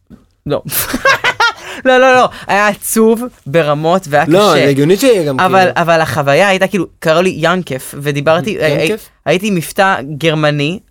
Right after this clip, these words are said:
Speaker 1: אל
Speaker 2: אשכרה.
Speaker 1: תבקש ממני, אני לא זוכר איך עושים את זה.
Speaker 2: וכ-, אה, טוב.
Speaker 1: יא-, יעקב, לא זוכר, יא-, יא-, ינקש, לא זוכר, משהו כזה מוזר, לא זוכר. אני אשלח לך הקלטה, כזה,
Speaker 2: אוקיי.
Speaker 1: כזה הקלטת רדיו של זה. אמ, בקיצור, אז זה היה מאוד, אה,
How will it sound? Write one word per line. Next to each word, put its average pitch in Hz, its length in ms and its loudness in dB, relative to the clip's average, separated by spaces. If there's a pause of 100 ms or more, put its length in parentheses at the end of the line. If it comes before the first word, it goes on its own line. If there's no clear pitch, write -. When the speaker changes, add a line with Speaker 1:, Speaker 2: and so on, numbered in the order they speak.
(100)
Speaker 1:
אל 160 60 2
Speaker 2:
אשכרה. 185 200 0
Speaker 1:
תבקש 156 100 -6
ממני, 151 60 -4
אני 139 60 -2
לא 143 60 -4
זוכר 151 200 -10
איך 117 100 -14
עושים 117 220 -14
את 107 60 -14
זה. - 80 -14 (500)
Speaker 2:
וכ-, 113 180 -14
אה, 117 60 -6 (640)
טוב. 165 120 -6
Speaker 1:
יא-, 160 40 -2 (140)
יעקב, 180 500 -4
לא 160 200 -2
זוכר, 160 260 -8
יא-, 143 140 0 (180)
יא-, 151 100 -2 (280)
ינקש, 151 440 -6
לא 151 180 0
זוכר, 127 320 -6
משהו 147 240 -6
כזה 139 200 -6
מוזר, 135 360 -4
לא 131 120 -6
זוכר. 135 400 -12 (280)
אני 151 140 -4
אשלח 165 200 -2
לך 175 140 -6
הקלטה, 139 500 -4 (240)
כזה, 123 200 -6
Speaker 2:
אוקיי. 127 160 -6
Speaker 1:
כזה 139 100 -6
הקלטת 127 340 -12
רדיו 123 280 -4
של 120 200 -16
זה. 117 120 -16 (920)
אמ, 143 560 0 (1200)
בקיצור, 139 580 -4
אז 113 240 -8
זה 127 220 -8
היה 123 220 -4
מאוד, 160 380 -2
אה, 202 520 0